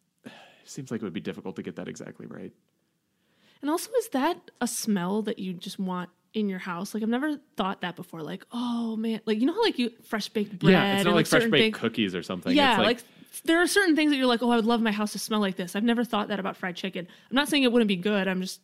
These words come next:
Speaker 2: never,
Speaker 1: Right, like, fried
Speaker 2: that's never
Speaker 1: chicken,
Speaker 2: occurred to
Speaker 1: yeah,
Speaker 2: me.
Speaker 1: it smells good, but that's a good point. I really hadn't thought about that.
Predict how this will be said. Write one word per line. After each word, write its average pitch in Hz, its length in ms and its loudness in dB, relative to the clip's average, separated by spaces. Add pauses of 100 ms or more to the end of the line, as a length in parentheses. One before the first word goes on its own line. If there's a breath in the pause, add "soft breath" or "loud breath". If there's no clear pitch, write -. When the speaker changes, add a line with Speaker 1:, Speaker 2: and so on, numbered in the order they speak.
(100)
Speaker 2:
never, 202 160 4
Speaker 1:
Right, 185 240 2
like, 120 120 -4
fried 202 180 2
Speaker 2:
that's - 80 -2
never 214 100 4
Speaker 1:
chicken, 127 80 2 (100)
Speaker 2:
occurred 190 180 -4
to 113 60 2
Speaker 1:
yeah, 95 180 0
Speaker 2:
me. 98 160 -10
Speaker 1:
it - 60 -8
smells 135 240 -2
good, 90 200 -4
but - 100 -10 (220)
that's 113 180 -8
a 104 60 -4
good 87 260 -8
point. 90 300 -6
I 98 80 -8
really 92 320 -4
hadn't 87 220 -8
thought 90 180 -4
about 87 220 -6
that. 87 200 -6